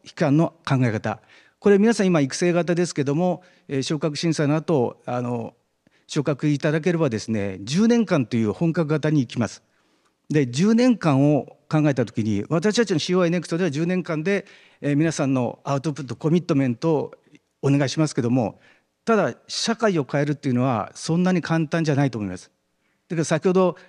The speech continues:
ある先駆者が言ったように、千年の産業を作るんだって言われるぐらいに、えー、大きく、えー、ビジョンを振っていただいてですね、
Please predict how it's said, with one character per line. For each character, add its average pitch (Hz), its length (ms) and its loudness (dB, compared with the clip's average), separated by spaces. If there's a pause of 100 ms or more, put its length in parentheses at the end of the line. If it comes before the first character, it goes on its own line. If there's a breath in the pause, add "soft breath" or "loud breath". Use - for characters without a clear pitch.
(180 loud breath)
あ 175 120 0
る 151 80 0
先 175 200 0
駆 - 80 -6
者 165 100 0
が 143 120 2
言 117 40 -12
っ - 40 -18
た 147 80 0
よ 139 60 2
う - 20 2
に、 127 120 2
千 226 300 2
年 160 160 2
の 131 80 0
産 143 220 0
業 139 120 0
を 127 80 -2
作 - 140 -8
る 151 60 0
ん 143 40 0
だ 127 100 0
っ 123 40 -4
て 123 140 -8
言 120 100 0
わ 127 80 0
れ 131 100 0
る 139 120 -2
ぐ 147 100 -4
ら 135 120 2
い 120 60 -2
に、 117 300 0 (300 soft breath)
え 123 100 -4
ー、 135 40 0
大 147 120 0
き 147 140 -4
く、 117 320 -4 (240)
え 107 40 -8 (420)
ー、 - 20 -10
ビ 143 140 -2
ジ 139 80 2
ョ 135 40 2
ン - 20 2
を - 20 0
振 - 80 -8
っ - 20 -12
て 139 120 0
い 127 60 0
た 139 100 2
だ 135 80 0
い 131 60 -2
て 139 100 0
で 107 80 0
す 113 100 -8
ね、 98 200 -4